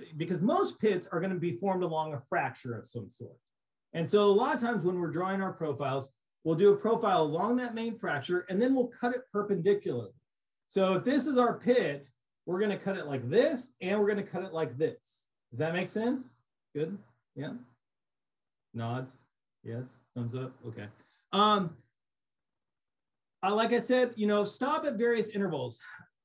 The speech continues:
Twenty feet is what I usually do for shorter pits, fifty feet deep for ones that are closer to three hundred feet deep, though you can adjust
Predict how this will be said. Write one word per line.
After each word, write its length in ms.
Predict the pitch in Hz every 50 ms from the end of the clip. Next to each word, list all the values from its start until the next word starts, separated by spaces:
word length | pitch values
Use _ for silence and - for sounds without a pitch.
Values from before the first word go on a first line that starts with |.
| _ -
Twenty 340 | - - 254 269 285 294 262
feet 240 | 254 262 262 262
is 100 | 247 -
what 140 | 196 233 226
I 60 | 220
usually 380 | 208 208 214 208 175 220 220 196
do 260 | 151 160 185 202 190
for 160 | - 185 175
shorter 500 | - - - 202 208 220 226 220 208 214 -
pits, 580 | 156 208 220 220 214 208 - - - - - _
fifty 360 | - 208 202 208 233 208 -
feet 340 | - 233 220 226 208 170 160
deep 340 | 170 196 208 214 208 - -
for 140 | 196 180 165
ones 300 | 160 180 196 196 185 -
that 100 | 190 175
are 80 | 170
closer 320 | - - 185 185 - - -
to 100 | 151 139
three 160 | - 196 196
hundred 240 | 202 196 185 - -
feet 160 | 202 190 160
deep, 240 | 160 185 190 175 - _ _
though 120 | 165 165
you 180 | 165 160 165 175
can 120 | 190 185
adjust 520 | 175 160 131 - 214 233 254 247 247 -